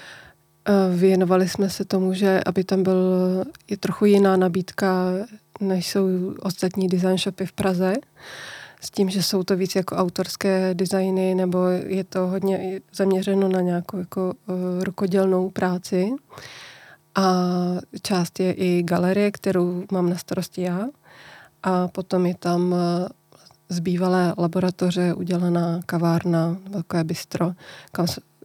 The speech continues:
chceme vlastně, no, aby lidi se naučili víc jako chodit i ve večerních hodinách, eh, sem a užívat si vlastně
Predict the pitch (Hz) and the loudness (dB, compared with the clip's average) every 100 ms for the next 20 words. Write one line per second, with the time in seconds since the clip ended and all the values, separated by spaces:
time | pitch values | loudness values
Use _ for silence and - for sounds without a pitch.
0 | - - - 185 170 165 - - 180 170 | -20 -16 -6 0 2 2 -2 -6 -8 -6
1 | 170 170 170 196 254 175 175 170 - 180 | -4 -2 -2 -6 -6 -2 0 0 -2 -2
2 | 170 180 - 180 170 - 185 180 - 180 | -2 -4 -4 0 0 -2 -8 -10 -10 -12
3 | - 175 - 180 175 - - - - - | -8 -6 -4 -2 -2 -4 -20 -20 -20 -14
4 | - 185 175 175 202 190 185 180 170 180 | -4 0 0 0 -2 -2 -2 0 2 2
5 | 175 175 180 - - 175 175 - 180 175 | 2 0 -2 -8 -6 -6 -4 -2 0 0
6 | 170 180 175 170 180 175 175 - 175 170 | -2 -4 -2 -2 -2 -2 -4 -4 -2 -2
7 | 175 196 - 185 | -4 -8 -10 -6